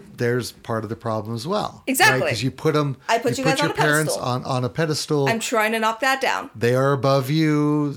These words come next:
Speaker 1: That means, you know,
Speaker 2: Trying to
Speaker 1: it's
Speaker 2: realize it's okay if I do things without asking for your permission first.
Speaker 1: Right. 'Cause you're a grown-ass woman.
Speaker 2: <laughs>
Speaker 1: Uh,
Speaker 2: Am I?
Speaker 1: yes, you are.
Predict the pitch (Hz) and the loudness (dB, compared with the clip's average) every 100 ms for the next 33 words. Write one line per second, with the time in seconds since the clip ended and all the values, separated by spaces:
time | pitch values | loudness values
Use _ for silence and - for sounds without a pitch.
0 | 98 123 117 120 120 120 110 - - 113 | -6 -6 -4 -4 -2 -2 -4 -8 -6 -4
1 | 110 117 247 233 220 226 240 233 214 214 | -2 0 0 0 0 0 0 -2 -4 -2
2 | 214 220 254 262 247 214 214 233 247 254 | -4 0 -2 0 -2 -2 -4 -6 -6 -6
3 | 208 196 - 185 202 - 240 226 196 - | -2 -2 -2 -2 -2 -4 -6 -6 -6 -4
4 | 233 233 226 226 240 240 - - - 170 | -6 -4 -6 -6 -6 -8 -10 -10 -6 0
5 | 196 - _ _ _ _ _ _ _ _ | 0 -2 _ _ _ _ _ _ _ _
6 | _ 98 95 87 98 107 101 123 165 160 | _ -10 -8 -6 -6 -6 -4 0 2 2
7 | 151 135 92 85 _ - 285 294 339 330 | 0 -2 -6 -10 _ -4 0 4 4 4
8 | 392 - 302 - - - 110 170 254 _ | 2 2 2 0 -2 -8 -6 -6 -8 _
9 | - 165 123 104 - 190 117 | -20 -12 -8 -6 -2 0 0